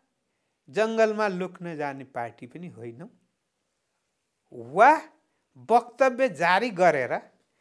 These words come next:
त्यति, त्यही वक्तव्यमा रमाउने पार्टी पछि पनि म नलाग्ने भएकोले गर्दाखेरि अहिले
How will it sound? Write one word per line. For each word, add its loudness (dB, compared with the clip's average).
त्यति, 4
त्यही 4
वक्तव्यमा 0
रमाउने 4
पार्टी 8
पछि 0
पनि -8
म -6
नलाग्ने -2
भएकोले -12
गर्दाखेरि -16
अहिले 0